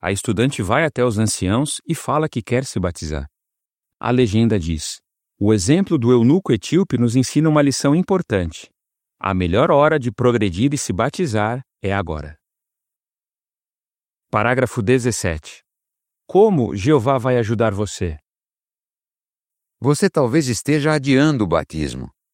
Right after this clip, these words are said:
Speaker 2: mas pode ter certeza de que Jeová quer dar todo o apoio que você precisa para ter uma amizade forte com ele. Ele pode ajudá-lo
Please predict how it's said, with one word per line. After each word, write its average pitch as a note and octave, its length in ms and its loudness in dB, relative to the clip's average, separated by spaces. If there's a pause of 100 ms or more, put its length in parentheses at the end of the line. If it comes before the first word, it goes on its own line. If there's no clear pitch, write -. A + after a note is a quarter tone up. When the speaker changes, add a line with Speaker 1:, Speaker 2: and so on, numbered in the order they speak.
(120)
Speaker 2:
mas C#3+ 200 -2
pode E3+ 320 0
ter D#3+ 180 0
certeza D#2+ 760 -2 (240)
de B2+ 120 -4
que E3 120 0
Jeová C#3+ 420 0
quer C3+ 280 -2
dar C#3 220 0 (180)
todo F3+ 340 -2
o E3 60 2
apoio D3 480 2
que C#3 100 -8
você B2 340 -2
precisa A#2 760 0 (300)
para G2 220 0
ter B2+ 260 0
uma A#2 180 0
amizade G#2 560 -2
forte F2+ 500 -2
com C#2+ 200 -10
ele. A#1+ 280 -10 (800)
Ele D3+ 180 2
pode F3+ 360 0
ajudá-lo G2+ 680 0